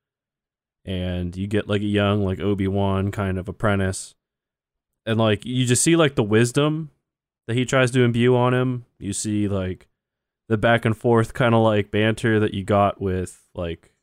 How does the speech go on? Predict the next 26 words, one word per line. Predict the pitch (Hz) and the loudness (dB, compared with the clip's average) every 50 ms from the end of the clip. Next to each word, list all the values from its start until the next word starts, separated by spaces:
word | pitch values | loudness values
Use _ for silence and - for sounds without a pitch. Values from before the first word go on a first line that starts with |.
| _ | _
I | - | 0
mean, | 104 113 120 | 2 2 2
not | 131 127 - | 2 2 0
so | - | 0
much | 120 107 95 - | 0 0 -2 -4
banter, | - 95 92 95 - - 104 92 | -6 -4 -4 -4 -4 -4 -6 -4
but, | 92 90 | -4 -4
like, | 90 | -4
the | - 98 | -6 -2
back | 85 107 104 101 - | 0 2 2 2 0
and | 101 92 | -4 -6
forth, | - 107 101 101 98 101 101 - - _ | -4 -2 -2 0 0 -2 -4 -6 -12 _
like, | - 85 85 92 - _ _ _ _ _ _ _ _ _ _ _ | -10 -10 -10 -10 -12 _ _ _ _ _ _ _ _ _ _ _
kinda | - - 147 175 185 | -2 0 2 2 4
reminiscent | 170 160 156 147 143 135 131 131 127 - - 131 120 | 4 4 4 4 4 4 4 2 2 2 0 2 4
of | 117 113 110 104 104 - - - - | 4 2 2 0 -4 -10 -18 -8 -2
Obi-Wan | 113 113 110 113 107 110 110 110 101 | 0 2 2 2 2 2 2 2 0
and | 95 92 | 0 0
Anakin, | 95 98 104 104 104 - - 110 107 110 104 | 0 0 0 0 -2 -2 -2 -2 0 0 -2
but, | 98 95 | -2 -2
like, | 90 87 87 101 | -4 -4 -6 -6
not, | 98 95 95 92 - - | -4 -4 -4 -4 -4 -6
like, | 90 95 - | -8 -8 -6
as | - 87 | -8 -10
funny. | - - 92 98 120 139 151 156 - _ _ _ _ _ _ _ _ _ _ _ _ _ _ _ _ _ _ | -8 -8 -6 -4 -4 -4 -4 -6 -10 _ _ _ _ _ _ _ _ _ _ _ _ _ _ _ _ _ _
Um, | - 98 95 95 95 92 90 95 | -4 -2 0 0 -2 -4 -6 -8